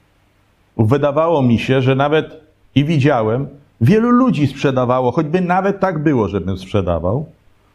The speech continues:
to wielu ludzi, wie pan, sprzedawało działaczy bilety. I nie było takiej afery. To była afera, która,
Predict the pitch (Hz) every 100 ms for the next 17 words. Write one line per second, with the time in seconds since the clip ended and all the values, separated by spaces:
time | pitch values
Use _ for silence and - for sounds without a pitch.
0 | _ 123 117 131 156 175 175 180 175 107
1 | 110 147 170 - _ _ _ _ _ _
2 | 110 135 151 151 151 - - - 170 170
3 | 160 180 151 123 135 139 147 - 139 127
4 | 151 139 - - 92 - _ _ _ _
5 | _ _ _ _ _ _ _ - 139 151
6 | 147 156 170 131 131 120 120 120 113 107
7 | 87 87 - _ _ _ 131 131 151 147
8 | 123 160 160 160 160 160 - - _ -
9 | 147 139 143 143 139 135 127